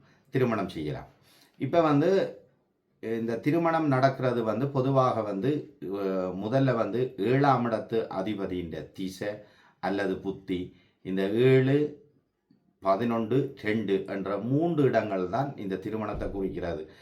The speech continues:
அதாவது ஏழாம் இடத்து திசை இருக்கணும், பதினோராம் இடத்து திசை இருக்கணும், இல்ல ரெண்டாம் இடம்.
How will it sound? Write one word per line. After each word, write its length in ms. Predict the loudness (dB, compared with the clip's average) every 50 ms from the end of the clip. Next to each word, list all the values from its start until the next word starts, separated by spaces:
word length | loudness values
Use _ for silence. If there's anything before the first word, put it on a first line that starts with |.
| -20 -20 -14 _
அதாவது 440 | -2 4 6 6 6 6 2 0 -2
ஏழாம் 380 | -2 0 4 6 6 6 6 2
இடத்து 220 | -2 -2 -4 -6
திசை 380 | -6 -6 -6 -4 -4 -2 -2 -2
இருக்கணும், 360 | -2 -2 -2 -2 -2 -2 -4 -4
பதினோராம் 440 | -4 -4 -2 -2 -2 0 0 -2 -2
இடத்து 220 | -2 -4 -4 -6 -6
திசை 260 | -8 -8 -6 -4 -4
இருக்கணும், 400 | -4 -4 -6 -6 -6 -6 -6 -6
இல்ல 160 | -4 -2 -2
ரெண்டாம் 460 | -2 -2 -4 -2 0 0 0 0 -2
இடம். 200 | -4 -8 -10 -12